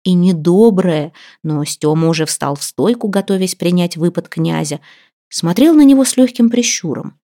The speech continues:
Игорь был доволен, однако не успел он сделать и пару выпадов, как его руку удержал Кудеяр. «Погоди, князь,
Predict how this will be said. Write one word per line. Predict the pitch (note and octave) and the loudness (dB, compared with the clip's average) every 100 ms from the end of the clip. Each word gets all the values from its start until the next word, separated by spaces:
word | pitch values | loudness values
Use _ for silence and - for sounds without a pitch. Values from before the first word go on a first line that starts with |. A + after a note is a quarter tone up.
| _ _ | _ _
Игорь | E3 D#3+ F#3+ | -4 0 0
был | G3 A3 | 2 2
доволен, | B3+ D4 B3+ G#3 A3 A#3 _ _ | 2 2 2 2 2 -2 _ _
однако | D3+ D#3+ D#3 D#3+ | -4 -4 -2 0
не | E3+ | 0
успел | - G#3 G3+ | 0 -2 0
он | E3+ | 0
сделать | D3+ D#3+ G#3 D#3+ | 0 0 0 0
и | D#3 | -2
пару | F3 F3 D#3 | -2 -2 -2
выпадов, | D3 B3 A#3+ E3 D3 - | 0 0 0 -2 -4 -6
как | D#3 D#3 | -14 -12
его | - D#3 D3+ D3+ | -8 -4 -2 0
руку | F3+ D4 - B3+ | 0 0 0 0
удержал | G#3 D3+ D#3 D3 D3 D3+ F3+ | 0 -2 -4 -4 -6 -4 -4
Кудеяр. | F3+ D#3 D#3 D#3+ D3+ D3 C#3 C3 - - | -6 -8 -4 -6 -4 -6 -6 -10 -14 -6
«Погоди, | D#3+ D#3 E3 F3 D3 D#3+ G3 | -4 0 0 -2 -4 -4 -4
князь, | G3+ F#3+ F#3 F#3+ F3 A#2+ - | -6 -2 0 0 0 -4 -8